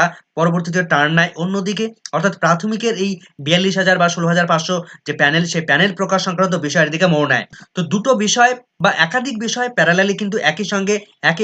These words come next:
অপরের সঙ্গে ইন্টারলিংক রয়েছে, অর্থাৎ এখানে যে আটান্ন হাজারের প্যানেল, প্রাথমিকের যে প্যানেল, সেই প্রাথমিকের প্যানেলে যে টাকা পয়সা লেনদেন হয়েছে এমনটি নয়, কিন্তু অন্যান্য চাকরির ক্ষেত্রেও ঠিক একই রকমভাবে যে টাকা পয়সার লেনদেন হয়েছে এবং হিউজ পরিমাণে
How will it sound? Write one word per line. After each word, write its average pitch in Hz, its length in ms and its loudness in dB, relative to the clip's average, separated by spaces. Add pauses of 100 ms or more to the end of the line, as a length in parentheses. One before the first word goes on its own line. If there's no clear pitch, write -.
অপরের 190 280 0
সঙ্গে 175 180 -2 (100)
ইন্টারলিংক 180 400 2
রয়েছে, 196 260 0 (420)
অর্থাৎ 196 200 0 (100)
এখানে 208 240 -2
যে - 60 2 (100)
আটান্ন 202 320 -2
হাজারের 226 260 0 (100)
প্যানেল, 170 340 2
প্রাথমিকের 175 440 0
যে 208 140 0
প্যানেল, 175 300 2
সেই 170 140 -4 (100)
প্রাথমিকের 180 600 0
প্যানেলে 170 320 2 (100)
যে 220 60 0 (100)
টাকা 196 160 0
পয়সা 202 260 -2
লেনদেন 202 260 0
হয়েছে 208 180 -2 (320)
এমনটি 196 340 0
নয়, 151 180 2
কিন্তু 135 200 -6 (380)
অন্যান্য 233 260 2 (120)
চাকরির 202 380 0
ক্ষেত্রেও 196 400 0 (160)
ঠিক 220 200 -8
একই 170 220 -4
রকমভাবে 208 440 -2 (380)
যে 175 100 -2 (220)
টাকা 139 220 -2
পয়সার 170 320 -2
লেনদেন 170 360 2
হয়েছে 190 220 0 (320)
এবং 190 180 0
হিউজ 196 260 2
পরিমাণে 185 300 2